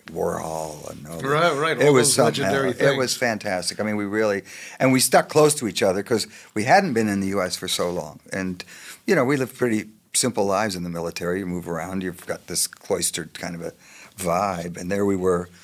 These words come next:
Speaker 1: on our own, wildly, uh, checking it all out. And,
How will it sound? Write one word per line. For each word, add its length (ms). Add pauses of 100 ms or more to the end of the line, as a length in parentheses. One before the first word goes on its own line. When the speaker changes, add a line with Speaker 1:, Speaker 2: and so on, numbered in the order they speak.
(680)
Speaker 1:
on 240
our 180
own, 400
wildly, 680
uh, 260 (140)
checking 340
it 120
all 180
out. 300
And, 160